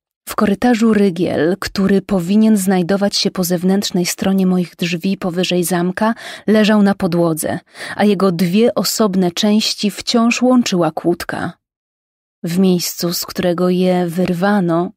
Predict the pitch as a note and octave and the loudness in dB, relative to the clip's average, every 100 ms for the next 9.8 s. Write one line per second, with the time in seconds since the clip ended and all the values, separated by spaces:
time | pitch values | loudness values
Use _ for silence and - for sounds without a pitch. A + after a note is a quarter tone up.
0 | - F3+ E3+ F3+ - F#3 F3 - - F#3 | -6 -4 -2 -4 -2 0 -2 -4 -4 -2
1 | G#3 - A#3+ - F3 F3 E3+ F3+ F#3 E3+ | -2 -4 -6 -4 -2 -2 -2 -2 -2 -4
2 | E3+ E3 F#3 E3 G#3 - - _ _ _ | -4 -6 -4 -4 -6 -10 -12 _ _ _
3 | - - - - - A#3+ B3 C#4 - - | -18 -16 -16 -12 -2 2 4 2 2 0
4 | B3+ A3+ G#3+ A3 G3+ E3+ E3 G3+ G3+ E3 | 2 2 2 2 0 0 0 2 2 2
5 | E3 F3 F#3 F3+ F3 F#3+ F3+ G#3 A#3 A3 | 2 4 4 2 2 2 2 4 4 6
6 | F3 F3 - G#3 - - G#3+ B3+ - F3 | 4 0 0 -4 -4 -2 0 0 -2 0
7 | F#3+ F3+ G3+ A#3 A3+ - C#3+ - - F#3 | 2 2 2 2 0 -2 -2 -2 0 0
8 | G3 - _ F#3+ F3 E3+ F3+ - G3+ F#3 | 0 -4 _ -8 -6 -4 -6 -4 -2 0
9 | F3+ F3 E3+ - - - - E3 | 0 -2 -4 -6 -10 -10 -10 -10